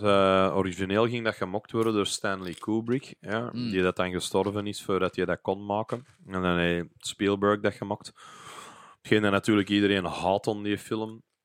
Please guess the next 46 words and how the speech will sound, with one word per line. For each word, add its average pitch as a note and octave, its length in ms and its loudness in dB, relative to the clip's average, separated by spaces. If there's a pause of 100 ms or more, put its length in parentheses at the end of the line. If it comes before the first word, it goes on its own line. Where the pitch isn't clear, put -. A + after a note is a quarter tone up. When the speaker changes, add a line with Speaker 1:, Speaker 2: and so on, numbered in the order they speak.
(220)
Speaker 1:
is F2 180 -10
het E2+ 160 -16
feit F#2+ 220 0
dat F#2+ 100 -6
ze F#2 140 -6
allemaal F#2 480 -2
hun F2 140 -8
eigen E2+ 280 -4
wijs E2 320 -4
maken G2 320 -4
dat F#2 160 0
als F2 220 -2
Kubrick F#2+ 440 -6
het F2+ 180 -12
gemokt F2+ 380 -14
had, F2+ 220 -8
dat E2+ 140 -4
het E2 180 -10
veel E2 280 -8
beter F2 340 -8
zou G2+ 180 -4
Speaker 2:
Ja, G2+ 40 -2
maar G2+ 80 -2
Speaker 1:
geweest G#2 160 0
Speaker 2:
dat A2+ 100 -4 (100)
vind C3+ 100 -10
Speaker 1:
zijn. F#2+ 140 -4
Speaker 2:
ik - 100 -20
wel E2+ 120 -4
fout, F#2 300 -6
die F2+ 120 -6
insteek. F2 300 0
Speaker 1:
Weet B2 160 4
ik, G2+ 120 -4
maar G2 140 0
dat G#2 120 2
is - 60 -4
wat G#2 160 0
je G2 60 0
Speaker 2:
Mhm. F#2 100 0
Speaker 1:
altijd F#2+ 480 0
Speaker 2:
Ja, - 80 0
Speaker 1:
krijgt, A2+ 220 -4
Speaker 2:
ja, F#2+ 120 -2
Speaker 1:
hè. A2+ 120 0
Speaker 2:
inderdaad. - 400 -8